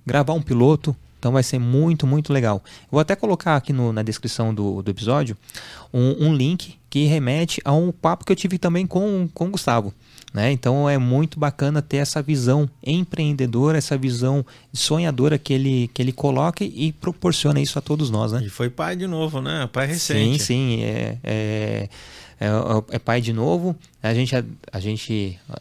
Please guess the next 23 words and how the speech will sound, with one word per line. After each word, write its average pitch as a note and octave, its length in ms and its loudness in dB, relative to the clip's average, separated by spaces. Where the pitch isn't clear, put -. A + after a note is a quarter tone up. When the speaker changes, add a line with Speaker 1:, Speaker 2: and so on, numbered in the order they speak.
Speaker 1:
a, G2 100 -2
anteriormente, B2+ 840 2
né? B2+ 220 4
Até A#2+ 200 0
antes C3+ 300 0
da C3 80 -2
paternidade, A#2+ 480 -2
falava B2 180 -2
assim, C3+ 80 2
"É B2 40 0
pai C3+ 180 0
fresco", - 500 -2
né? B2+ 140 -2
Speaker 2:
Hum. G#2+ 60 -6
Speaker 1:
Então A#2 420 2
ele A#2+ 160 2
teve A#2 240 0
o A2+ 40 0
segundo A2+ 260 0
filho A2 240 0
agora, A2 240 0
o A#2 40 -2
Davizão. A2+ 460 0